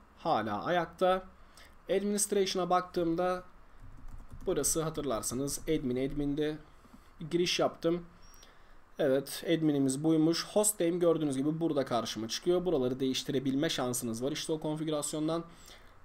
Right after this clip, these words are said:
Mount point listesi aktif, hiç kimse yok diyor bana. Ve public home,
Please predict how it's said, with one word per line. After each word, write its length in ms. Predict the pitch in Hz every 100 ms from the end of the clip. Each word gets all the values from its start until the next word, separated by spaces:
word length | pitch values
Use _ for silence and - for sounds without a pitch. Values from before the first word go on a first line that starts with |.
| -
Mount 360 | 175 254 277
point 240 | 220 202 180
listesi 480 | 165 165 - 220 226
aktif, 460 | 170 170 - 214 226
hiç 140 | -
kimse 240 | 147 139
yok 240 | 185 180 -
diyor 160 | 117
bana. 220 | 107 123 196 - - - - - - - - - -
Ve 200 | 170 202
public 360 | 226 226 214
home, 260 | 202 165